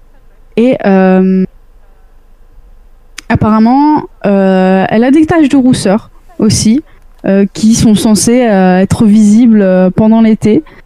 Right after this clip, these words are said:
Euh, en fait, euh, il y a, il y a une particularité, c'est-à-dire que Sonica a son propre Twitter.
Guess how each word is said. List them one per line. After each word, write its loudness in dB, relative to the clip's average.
Euh, 0
en 0
fait, -6
euh, 0
il 0
y 0
a, -4
il -4
y 0
a 0
une 2
particularité, -2
c'est-à-dire -2
que 0
Sonica -2
a -2
son 0
propre -2
Twitter. -2